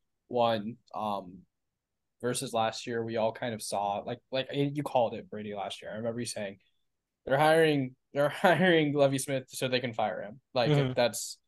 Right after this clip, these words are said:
Speaker 1: that's what they're doing. With DeMeco Ryan, you're, you're, you're doing the exact opposite of it. You're taking who was probably the, mm,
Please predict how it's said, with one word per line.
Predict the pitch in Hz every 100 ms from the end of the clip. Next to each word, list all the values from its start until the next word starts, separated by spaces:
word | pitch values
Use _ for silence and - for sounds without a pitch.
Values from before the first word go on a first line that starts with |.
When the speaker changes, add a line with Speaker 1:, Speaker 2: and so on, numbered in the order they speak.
| _ _ _ -
Speaker 1:
that's | 131
what | 139
they're | 123
doing. | 104 78 - _
With | 123
DeMeco | 147 170 170
Ryan, | 143 127 120 117 113
you're, | 120 113
you're, | 92 123 113 -
you're | 131 135
doing | 123 123
the |
exact | 117 110 120 117 107
opposite | 101 - 85
of |
it. | 80
You're | 113 120
taking | 147 135 135 127 123 _ _ _ _ 135
who | 127
was | 113
probably | - 120 127 147 147 143 139 110
the, | 123 120 113 107
mm, | - 117 123 120